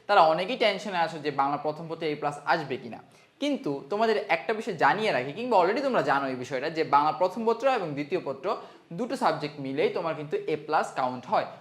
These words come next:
অর্থাৎ তোমার বাংলা প্রথম পত্র যদি খুব বেশি ভালো না হয়, তুমি বাংলা দ্বিতীয় পত্র থেকে কিন্তু ভালো নম্বর তুলে এ প্লাস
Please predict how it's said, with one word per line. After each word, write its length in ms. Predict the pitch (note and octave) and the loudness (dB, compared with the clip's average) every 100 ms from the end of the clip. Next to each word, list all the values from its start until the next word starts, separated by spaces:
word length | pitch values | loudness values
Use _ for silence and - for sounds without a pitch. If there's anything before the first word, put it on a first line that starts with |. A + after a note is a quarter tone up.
| - | 2
অর্থাৎ 360 | E3 - D#3 D3+ - - | 2 4 0 0 -14 -6
তোমার 200 | D#3 C#3 | 0 4
বাংলা 260 | C3 D#3 | 4 4
প্রথম 400 | E3+ F3+ F3+ B3 | 2 2 0 0
পত্র 220 | A#3+ A#3+ G#3+ | 0 0 -4
যদি 280 | G3+ G3+ - - | -4 -8 -12 -12
খুব 240 | - A#3+ - | -8 -8 0
বেশি 300 | G3 G3 G3+ | 0 0 -6
ভালো 320 | - D3 F3 | -2 2 4
না 140 | F3 | 4
হয়, 240 | B2 C3 G#3+ - | 4 2 -2 -4
তুমি 140 | F3 | -6
বাংলা 300 | C3+ C3+ D3+ | 0 2 2
দ্বিতীয় 380 | B2+ F3+ - C4 | -2 -6 0 0
পত্র 260 | A#3 G#3+ C3+ | 2 -2 -6
থেকে 220 | C3 A#2+ E3 | -10 -8 -8
কিন্তু 240 | D3+ C#3+ | -6 -10
ভালো 240 | B2 C3 D3 | -6 -4 -4
নম্বর 420 | C#3 B2 C3+ E3+ E3+ | -4 -6 -4 -6 -4
তুলে 280 | D#3+ C#3+ A#3 - - | -2 0 0 -4 -4
এ 100 | D3 | -2
প্লাস 280 | D3 C#3 | 0 -2